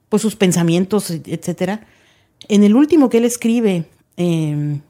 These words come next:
donde él incluso da instrucciones y dice que no quiere ser, eh, sepultado, que él quiere ser cremado, que no quiere funeral, etcétera,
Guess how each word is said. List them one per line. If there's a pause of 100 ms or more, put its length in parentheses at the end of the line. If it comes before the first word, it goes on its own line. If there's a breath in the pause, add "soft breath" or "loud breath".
(120)
donde
él
incluso
da
instrucciones
y
dice
que
no
quiere
ser,
eh,
sepultado,
que
él
quiere
ser
cremado,
que
no
quiere
funeral,
etcétera,